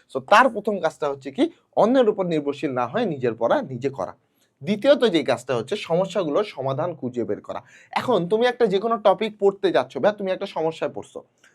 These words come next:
তুমি কি করবা? যে অপেক্ষায় থাকবা যে আমার স্যার কালকে আসবে, আমি তখন এই সমস্যাটা সমাধান করব। বা, আহ, এই যে আমি হচ্ছে ধরো, আহ, পদার্থবিজ্ঞানের যে,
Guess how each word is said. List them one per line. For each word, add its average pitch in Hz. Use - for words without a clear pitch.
তুমি 247
কি 240
করবা? 131
যে 214
অপেক্ষায় 226
থাকবা 160
যে 160
আমার 165
স্যার 175
কালকে 175
আসবে, 180
আমি 156
তখন 160
এই 156
সমস্যাটা 127
সমাধান 113
করব। 101
বা, 170
আহ, 127
এই 220
যে 202
আমি 175
হচ্ছে 180
ধরো, 151
আহ, 117
পদার্থবিজ্ঞানের 165
যে, 147